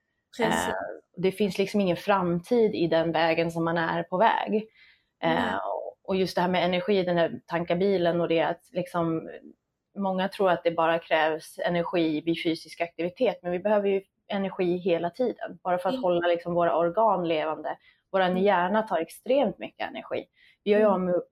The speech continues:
Speaker 2: energi under hela dygnet.
Speaker 1: Ja.
Speaker 2: Eh, så att det är ju så otroligt viktigt. Jag, jag tycker framförallt att man borde få in mycket mer, ehm, ren näringslära i skolan tidigare, så att man förstår hur en kropp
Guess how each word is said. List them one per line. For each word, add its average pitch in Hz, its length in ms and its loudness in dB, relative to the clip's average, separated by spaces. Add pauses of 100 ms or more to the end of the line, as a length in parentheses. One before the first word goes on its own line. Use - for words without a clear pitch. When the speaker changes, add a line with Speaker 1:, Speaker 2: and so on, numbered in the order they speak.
(120)
Speaker 2:
energi 180 580 -2 (120)
under 185 240 -2
hela 170 420 -2
dygnet. 208 380 0 (680)
Speaker 1:
Ja. 220 100 -4
Speaker 2:
Eh, 156 300 -2 (460)
så 208 60 -2
att 196 100 -2
det 190 60 -2
är 196 80 4
ju 196 120 2
så 175 480 0 (460)
otroligt 185 460 -2
viktigt. 180 360 -2
Jag, 214 340 4
jag 226 260 2
tycker 214 260 -2 (180)
framförallt 190 520 0
att 165 100 -2
man 170 160 -2
borde 165 220 -4
få 165 180 -6
in 170 160 -4
mycket 190 320 -6
mer, 156 340 -2 (420)
ehm, 151 560 -2 (600)
ren 180 380 2
näringslära 175 920 2
i 170 140 -2
skolan 170 680 -2
tidigare, 175 560 2
så 185 100 -6
att 180 60 -6
man 170 120 -2
förstår 214 500 0
hur 165 180 0
en 160 120 -2
kropp 170 280 -4